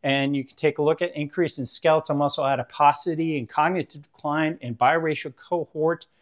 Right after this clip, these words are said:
of older men and women. It's published, just came out, um, and it, it's, it's, it's published, and you,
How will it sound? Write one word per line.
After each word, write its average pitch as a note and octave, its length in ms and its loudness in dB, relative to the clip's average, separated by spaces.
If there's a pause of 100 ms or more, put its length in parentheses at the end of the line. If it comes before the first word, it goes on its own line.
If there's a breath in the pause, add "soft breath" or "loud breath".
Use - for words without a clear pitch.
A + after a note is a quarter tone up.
(180)
of A#2+ 220 -2
older F3 480 4
men D#3 240 2
and D3 160 -2
women. C#3+ 340 0
It's C#3 200 -4
published, D#3 540 -2 (400)
just D3+ 280 -2
came E3+ 320 -2
out, E3+ 400 -4 (300)
um, B2 380 -4 (920)
and B2 120 -6
it, B2+ 240 -6
it's, B2 240 -8 (160)
it's, B2 220 -8 (240)
it's A#2 220 -6
published, C#3 440 0
and C3 140 -6
you, C3 240 -6